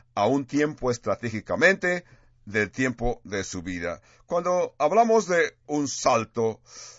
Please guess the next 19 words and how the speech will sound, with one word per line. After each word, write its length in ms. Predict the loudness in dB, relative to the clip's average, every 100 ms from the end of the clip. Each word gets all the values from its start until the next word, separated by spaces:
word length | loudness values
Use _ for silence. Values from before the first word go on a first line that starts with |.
| _ _ -20 -20 _
nos 220 | -2 0
referimos 800 | 0 2 4 4 4 4 2 -2
a 160 | 2 4
un 200 | 4 2
salto 400 | 2 2 2 0
de 100 | 2
fe, 320 | 4 4 4 0
no 220 | 0 2
a 40 |
lo 160 | 2 2
que 160 | 0
dijo 240 | 0 0 0
un 240 | 0 -2
filósofo 680 | -4 -2 0 0 -4 -4 -6 -8
llamado, 960 | -8 -2 0 2 2 2 0 -2 -4 _ _ -20 -20 -20 _ _ _ -4
eh, 320 | 0 0 0
el, 460 | -4 -4 -2 -6 -8 -10
un 180 | -10
pro-, 220 | -8 -12